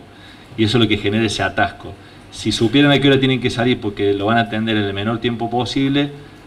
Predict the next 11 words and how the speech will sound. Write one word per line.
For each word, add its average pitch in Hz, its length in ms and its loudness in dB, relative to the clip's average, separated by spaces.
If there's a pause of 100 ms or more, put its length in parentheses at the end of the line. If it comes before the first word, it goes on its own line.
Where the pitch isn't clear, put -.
(140)
no 117 100 -2
saldrían 123 540 2
de 123 80 2
origen 127 600 2
y 113 60 -4
sería 110 300 -4
todo 113 100 0
un 113 100 0
flujo 117 480 -2
bastante 104 480 -2
más, 107 360 -2